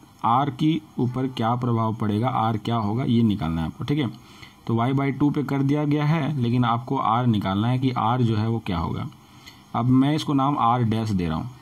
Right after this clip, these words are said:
ठीक है। तो ये आर डैश का वैल्यू आपको फाइंड आउट करना है और दोनों ही चार्जेस क्या हैं, इक्वल हैं,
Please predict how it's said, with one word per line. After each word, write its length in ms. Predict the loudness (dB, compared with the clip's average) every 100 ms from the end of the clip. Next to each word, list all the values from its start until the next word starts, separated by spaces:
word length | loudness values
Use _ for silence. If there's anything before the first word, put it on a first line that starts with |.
| -8
ठीक 120 | -2
है। 100 | -2 -4 -12 -20 -20 -20 -20 -20 -20 -20 -20 -20 -20 -20 -20 -20 -20 -12 -2
तो 60 |
ये 60 | 0
आर 220 | 2 0
डैश 240 | 2 0 -2
का 100 | -2
वैल्यू 240 | 0 0
आपको 200 | 0 -2
फाइंड 280 | -2 0 0
आउट 140 | 0
करना 300 | -4 -4 -4
है 140 | -4 -6 -12 -20 -20 -20 -20 -20 -18 -18 -18 -20 -20 -20 -20 -20 -20 -20 -16 -4
और 100 | -2
दोनों 280 | 0 2 0
ही 80 | 0
चार्जेस 380 | -2 0 -2 -2
क्या 160 | -2
हैं, 160 | 0 -2 -4 -20 -20 -20 -20 -20 -10 -4
इक्वल 360 | -2 0 -2
हैं, 120 | -4